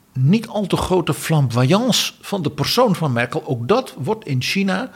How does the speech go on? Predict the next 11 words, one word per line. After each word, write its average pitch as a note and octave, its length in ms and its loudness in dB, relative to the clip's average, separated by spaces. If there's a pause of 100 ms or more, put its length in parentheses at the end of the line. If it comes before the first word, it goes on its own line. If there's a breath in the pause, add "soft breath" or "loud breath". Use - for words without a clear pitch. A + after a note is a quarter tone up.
(120)
natuurlijk - 280 -2
bij A2 160 -2
leiders, F#3 560 -2 (140)
zeker G3+ 400 0
sinds A2 420 2
Deng, C#3+ 360 2 (560 loud breath)
ja, E3 260 -6 (240 soft breath)
hooglijk - 500 0
gewaardeerd. B2 680 -8 (720)
Serieus, F3 880 0
ingetogen, C#3+ 880 2